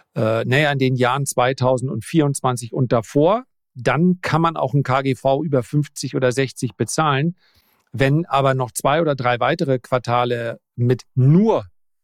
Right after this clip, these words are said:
neunzehn oder achtzehn oder siebzehn Prozent Umsatzwachstum kommen,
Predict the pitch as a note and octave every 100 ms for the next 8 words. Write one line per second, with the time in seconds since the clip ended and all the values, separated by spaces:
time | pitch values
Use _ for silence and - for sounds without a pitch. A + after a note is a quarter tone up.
0 | _ A#2 A#2 D3+ - B2 A2 G#2+ - A#2
1 | B2 C3 - - A2 - A#2 A2+ D3 -
2 | A#2 - A2+ A#2+ A2+ - C3+ A#2+ - A#2+
3 | - B2 A2+ - A#2 C3+